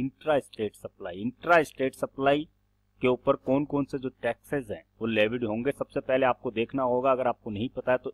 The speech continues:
इंटर स्टेट supply और इंट्रा स्टेट supply दोनों में क्या difference है। First सीजीएसटी, बी एसजीएसटी,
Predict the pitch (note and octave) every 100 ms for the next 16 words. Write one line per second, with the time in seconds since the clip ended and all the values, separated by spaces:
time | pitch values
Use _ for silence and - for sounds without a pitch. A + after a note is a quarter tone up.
0 | - C#3 - A3+ F#3+ - D3+ D3 - C#3
1 | C#3 C#3 C#3 - B2 C3 - D#3 C3 -
2 | A2+ - - G#2+ G#2 G2+ A2+ A#2+ D#3 -
3 | D3+ G2 - F#2+ F2 - - _ _ _
4 | _ - D#3 - - A#2+ A#2+ C#3 - D#3+
5 | D#3 D#3+ _ _ _ _ _ _ _ _
6 | _ _ G2 B2+ D#3 - _ _ A#2 C3
7 | - C3+ D3 - - D3